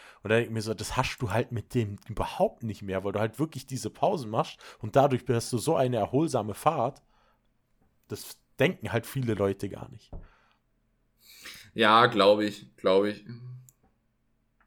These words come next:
Speaker 1: Und
Speaker 2: Es
Speaker 1: natürlich
Speaker 2: ist
Speaker 1: war's schön kostengünstig, obwohl wir nur bei Tesla geladen haben.
Speaker 2: Stimmt, die sind ja teurer, hast du, glaub ich, mal gesagt.
Speaker 1: Ja, jetzt sind sie sowieso teurer, weil es gab vor ein, zwei Wochen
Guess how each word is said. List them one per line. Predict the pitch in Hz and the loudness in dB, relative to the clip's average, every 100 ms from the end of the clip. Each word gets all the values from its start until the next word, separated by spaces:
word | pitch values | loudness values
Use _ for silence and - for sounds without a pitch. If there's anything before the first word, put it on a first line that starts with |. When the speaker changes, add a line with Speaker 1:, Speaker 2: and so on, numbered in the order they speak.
| - _ - - | -20 _ -16 0
Speaker 1:
Und | 170 | 4
Speaker 2:
Es | 113 | 4
Speaker 1:
natürlich | 123 147 117 | 4 4 4
Speaker 2:
ist | |
Speaker 1:
war's | 110 104 | 4 2
schön | 110 98 | -2 0
kostengünstig, | 110 - - 101 101 - 95 | 0 0 -4 -8 -6 -6 -6
obwohl | 90 120 117 | -4 0 0
wir | 110 | -2
nur | 101 | -2
bei | 101 | -2
Tesla | - 104 - 92 | -2 -6 -6 -8
geladen | 90 87 90 | -10 -14 -16
haben. | 87 _ _ _ _ - _ _ _ _ _ _ _ _ _ _ | -18 _ _ _ _ -20 _ _ _ _ _ _ _ _ _ _
Speaker 2:
Stimmt, | - 123 110 | 0 0 0
die | 101 | -4
sind | 101 | 2
ja | 98 | 2
teurer, | - 95 92 95 | 4 2 2 -2
hast | 95 | -4
du, | 95 | -2
glaub | 98 | 0
ich, | 101 | 0
mal | 98 | -4
gesagt. | 101 101 101 - - - - _ _ | -4 -2 -4 -4 -18 -18 -20 _ _
Speaker 1:
Ja, | 113 | 0
jetzt | 113 113 131 135 - | 0 2 2 2 0
sind | 135 127 | 0 0
sie | 113 | -2
sowieso | 117 110 98 104 | 0 0 -2 -4
teurer, | - 101 101 98 - _ - | 0 2 2 -4 -8 _ 0
weil | 104 | 2
es | 104 | 4
gab | - 123 - 117 | 4 4 2 0
vor | 113 | 2
ein, | 107 123 | 0 -2
zwei | - 104 98 | 0 0 2
Wochen | 117 135 | 0 -2